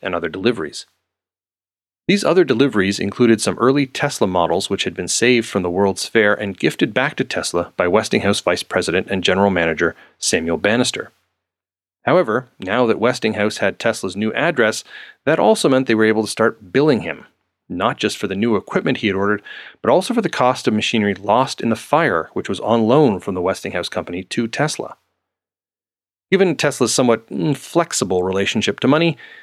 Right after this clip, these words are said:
it must have been a source of consternation that Westinghouse was expecting to be paid for these new machines,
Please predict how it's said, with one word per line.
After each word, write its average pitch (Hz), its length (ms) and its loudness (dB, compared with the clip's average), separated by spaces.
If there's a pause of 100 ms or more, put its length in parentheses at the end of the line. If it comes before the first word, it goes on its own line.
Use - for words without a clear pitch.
(180)
it 131 140 0
must 233 160 2
have 208 60 2
been 147 120 4
a 110 40 2
source 123 340 2
of - 100 -10
consternation 131 800 2
that 98 100 -2
Westinghouse 107 560 0
was 98 140 0
expecting - 520 -2
to 98 80 0
be 98 120 -2
paid 131 640 -2
for - 160 -6
these 92 220 -4
new 98 100 0
machines, 90 640 -2